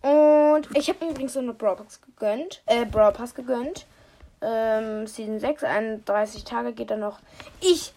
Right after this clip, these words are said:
hab Crow. Und heute Morgen einfach im Bus Amber. Ich hab einfach diese Box ge-, ich hab einfach mir ein paar Boxen angespart. So zwei Megas, eine Big Box. Mein Freund Con öffnet die. Klickt drauf.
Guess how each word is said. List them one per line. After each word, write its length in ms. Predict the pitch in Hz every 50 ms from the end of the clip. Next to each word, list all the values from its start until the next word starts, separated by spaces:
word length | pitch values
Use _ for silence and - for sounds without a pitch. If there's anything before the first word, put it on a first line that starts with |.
| _
hab 420 | - 311 285 247 - - - - -
Crow. 400 | - - 330 330 392 453 453 - _ _ _ _ _ _ _ _
Und 200 | - 220 233 226
heute 200 | 233 226 220 240
Morgen 200 | 240 226 214 202
einfach 240 | - 208 208 - 202
im 140 | 208 214 202
Bus 240 | 214 220 214 - - - - - _ -
Amber. 560 | 220 226 226 220 214 214 202 196 190 190 - - - - - - - - - -
Ich 180 | 277 262 - 285
hab 160 | 285 - -
einfach 240 | 269 262 247 247 240
diese 220 | 233 226 214 214
Box 300 | 202 208 214 - - -
ge-, 100 | - - - -
ich 160 | - 233 240
hab 100 | 233 -
einfach 280 | - 214 247 247 240
mir 100 | 233 240
ein 80 | 226 226
paar 160 | - 220 202
Boxen 260 | - - - - 269
angespart. 460 | 254 - 415 415 - - 403 - - -
So 80 | 480
zwei 200 | - - - -
Megas, 540 | 214 269 330 339 294 294 277 277 294 285 -
eine 140 | 208 202 269
Big 240 | - 302 320 - -
Box. 320 | 240 226 226 - - - - - - - - -
Mein 200 | - 262 262 262
Freund 480 | 247 - - - - 226 220 214 208 202
Con 360 | - - - - - - 196 196 233 302 403 523 571 508 - - - - - - _ _ _ _
öffnet 440 | - 233 233 233 - 247 233 226 -
die. 160 | 254 269 339 440 - - _ _ _ _ _ - - - _ -
Klickt 580 | - - 359 370 453 440 - - - - 480
drauf. 600 | 370 330 302 294 285 285 311 - - - - -